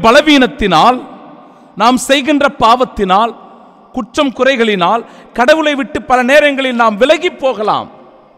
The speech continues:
கடவுளுடைய உடனிருப்பையோ அல்லது அவருடைய வழிநடத்துதலையோ பாதுகாப்பையோ உணராமல் இருக்கலாம். ஆனால்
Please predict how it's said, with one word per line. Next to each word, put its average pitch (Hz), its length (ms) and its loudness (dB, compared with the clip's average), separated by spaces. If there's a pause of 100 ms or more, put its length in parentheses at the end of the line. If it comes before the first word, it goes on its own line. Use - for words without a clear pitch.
(1500)
கடவுளுடைய 240 540 0
உடனிருப்பையோ 226 920 2 (380)
அல்லது 247 320 2
அவருடைய 214 600 2 (200)
வழிநடத்துதலையோ 226 920 2 (140)
பாதுகாப்பையோ 233 840 4 (260)
உணராமல் 311 540 4
இருக்கலாம். 185 680 -4 (840)
ஆனால் 160 720 -2